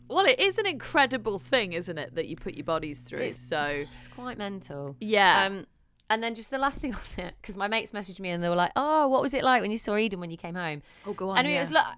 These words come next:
Speaker 2: I came home and, I mean, her reaction was sweet. She smiled. I would say she was pleased to see me. She wasn't ecstatic.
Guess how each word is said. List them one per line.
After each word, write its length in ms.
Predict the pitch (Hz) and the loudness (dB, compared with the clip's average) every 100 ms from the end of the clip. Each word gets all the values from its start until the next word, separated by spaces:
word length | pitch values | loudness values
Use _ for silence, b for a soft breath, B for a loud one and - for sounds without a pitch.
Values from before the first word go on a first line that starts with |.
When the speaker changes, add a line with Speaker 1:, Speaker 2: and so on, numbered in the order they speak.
| - | 0
Speaker 2:
I 80 | - | 0
came 300 | - 349 392 | 2 2 2
home 540 | 311 226 147 165 202 - B B B B B - | 2 2 2 -2 -6 -14 B B B B B 6
and, 400 | 202 202 196 - - - - - - | 6 4 -6 -10 -16 -20 -20 -20 0
I 60 | 247 | 2
mean, 200 | 294 311 | 4 4
her 120 | 320 | 4
reaction 380 | 359 370 - 330 | 6 4 2 -2
was 100 | 285 | 0
sweet. 420 | - 320 277 - | -2 -2 -4 -6
She 140 | - | -6
smiled. 320 | 262 320 320 - | -2 0 2 2
I 100 | 302 | 2
would 100 | 311 | 0
say 120 | 359 | -2
she 140 | - | -2
was 80 | 294 | -6
pleased 460 | - 240 185 156 - | -6 -6 -4 -6 -8
to 80 | - | -6
see 180 | 147 | -6
me. 220 | 143 151 135 | -6 -10 -8
She 140 | - | -6
wasn't 240 | 247 233 233 | -4 -2 -4
ecstatic. 720 | - - 254 - 370 - | -2 -2 -2 -2 -6 -6